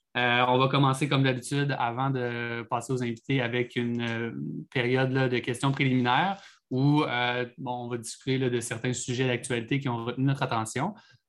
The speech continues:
Ensuite, bon, nos deux invités aujourd'hui, euh, Maître Joanne Tellier, qui est avocate en droit du travail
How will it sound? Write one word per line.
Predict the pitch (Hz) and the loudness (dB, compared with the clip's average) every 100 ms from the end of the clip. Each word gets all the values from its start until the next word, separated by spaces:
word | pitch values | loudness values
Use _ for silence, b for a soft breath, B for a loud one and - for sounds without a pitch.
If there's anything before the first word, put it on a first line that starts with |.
| _ | _
Ensuite, | 131 139 - 170 175 175 - - | 2 2 4 4 6 4 -6 -6
bon, | 139 135 | 0 0
nos | 127 131 | 0 0
deux | 156 156 | 2 2
invités | 147 131 - 160 160 | 2 0 -2 -2 -2
aujourd'hui, | 151 135 131 123 120 139 151 156 B B _ - | -2 -4 -4 -6 -4 0 2 2 B B _ -4
euh, | 123 123 120 120 120 120 | 0 2 4 2 0 -2
Maître | 131 135 135 | -2 -2 -2
Joanne | 131 139 160 175 | -2 0 0 0
Tellier, | 165 131 123 139 185 - | -4 -4 -2 -2 -2 -8
qui | - 135 135 | -10 -4 -2
est | 139 151 | -2 -2
avocate | 127 127 123 156 160 - | -4 -6 -4 -4 -4 -4
en | 123 123 | -4 -2
droit | 120 135 | 0 -2
du | 127 | -2
travail | - 123 120 127 175 190 | 0 2 4 4 2 -2